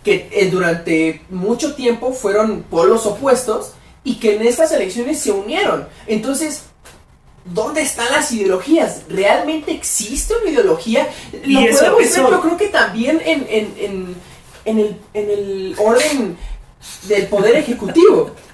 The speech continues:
Speaker 2: Sí, sí,
Speaker 1: Nuestro
Speaker 2: yo
Speaker 1: presidente, aunque haya llegado por un partido supuestamente de izquierda,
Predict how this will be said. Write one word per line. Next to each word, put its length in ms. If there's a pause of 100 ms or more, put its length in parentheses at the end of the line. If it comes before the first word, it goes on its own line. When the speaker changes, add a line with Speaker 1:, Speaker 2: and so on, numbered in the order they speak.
(160)
Speaker 2:
Sí, 180
sí, 80
Speaker 1:
Nuestro 380
Speaker 2:
yo 60
Speaker 1:
presidente, 580
aunque 280
haya 220
llegado 840
por 200
un 180
partido 540
supuestamente 720
de 40
izquierda, 720